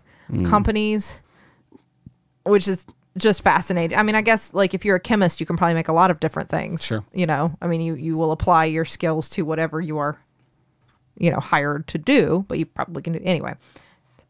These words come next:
Speaker 2: That's fascinating to me that
Speaker 1: Mm-hmm.
Speaker 2: people make these things. Good.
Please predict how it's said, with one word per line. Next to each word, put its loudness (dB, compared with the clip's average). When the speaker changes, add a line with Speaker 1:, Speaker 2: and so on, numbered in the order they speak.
Speaker 2:
That's 4
fascinating -4
to -14
me -14
that -4
Speaker 1:
Mm-hmm. -8
Speaker 2:
people -10
make -10
these -12
things. -14
Good. -12